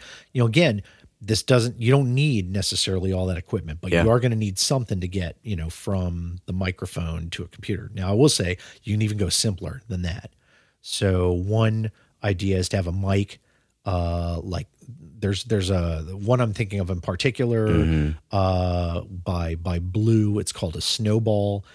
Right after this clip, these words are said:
Speaker 1: and
Speaker 2: Right.
Speaker 1: you literally run a cord from the microphone right into the computer. It's just a U S B microphone.
Speaker 2: Yep.
Speaker 1: Boom, you're ready to go.
Speaker 2: That's right.
Speaker 1: One and done.
Speaker 2: Yep.
Speaker 1: Right? So that's, that's a really, really easy way to do it.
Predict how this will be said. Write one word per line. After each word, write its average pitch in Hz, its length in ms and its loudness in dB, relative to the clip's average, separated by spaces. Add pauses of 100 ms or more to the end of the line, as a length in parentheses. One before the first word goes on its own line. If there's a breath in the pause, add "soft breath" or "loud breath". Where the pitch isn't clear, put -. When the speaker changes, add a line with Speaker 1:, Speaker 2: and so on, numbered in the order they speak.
(260 soft breath)
Speaker 1:
and 95 140 2
Speaker 2:
Right. 80 260 4
Speaker 1:
you 98 200 -2
literally 101 500 2
run 95 240 0
a 87 160 -4 (320)
cord 95 400 -2
from 80 200 -6
the 78 160 -4
microphone 107 840 0 (360)
right 104 200 2
into 104 140 -2
the 98 60 -4
computer. 82 320 -8
It's - 80 -8
just - 180 -4
a 87 40 -6
U 92 240 -4
S 80 100 -2
B - 360 -10 (140)
microphone. - 640 -12 (260)
Speaker 2:
Yep. 87 300 4 (300)
Speaker 1:
Boom, 87 340 -2 (120)
you're 87 140 -10
ready 85 320 -4
to 87 80 -4
go. 80 240 -8
Speaker 2:
That's 82 220 -2
right. 69 340 0
Speaker 1:
One 92 280 0
and 87 180 -2
done. - 340 -10 (280)
Speaker 2:
Yep. 80 160 4
Speaker 1:
Right? 80 180 -8 (840)
So - 180 -2
that's, 120 320 4 (400 loud breath)
that's 123 200 4
a 92 40 -2
really, 113 500 4
really 101 280 0
easy 92 280 -4
way 85 180 -4
to 85 100 -6
do 82 240 -8
it. 80 160 -14